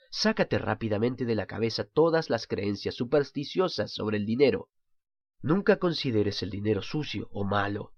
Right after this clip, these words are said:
Si lo haces, lo único que lograrás es que cobre alas y vuele apartándose de ti. Recuerda que pierdes aquello que condenas. Imagina, por ejemplo,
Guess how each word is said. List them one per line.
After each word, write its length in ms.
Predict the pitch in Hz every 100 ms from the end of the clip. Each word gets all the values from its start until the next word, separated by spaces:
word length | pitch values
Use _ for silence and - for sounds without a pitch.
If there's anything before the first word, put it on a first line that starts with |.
| - -
Si 180 | - 135
lo 180 | 151
haces, 440 | 190 - - - - _
lo 180 | - 123
único 340 | 165 202 202
que 120 | 196 196
lograrás 500 | 165 113 104 101 110
es 120 | -
que 140 | 110
cobre 340 | - 202 214 208
alas 360 | 202 202 -
y 140 | - 165
vuele 340 | 170 208 170
apartándose 760 | 113 104 98 117 117 110 - 117
de 100 | 98
ti. 320 | - 101 - - - - -
Recuerda 500 | 110 104 113 113 107
que 140 | 110
pierdes 580 | - 160 180 156 160 - -
aquello 500 | 104 - 175 190 151
que 140 | 104
condenas. 600 | 104 98 101 95 92 - - - - -
Imagina, 580 | 196 214 - 226 165
por 140 | 110 98
ejemplo, 580 | - 104 87 92 95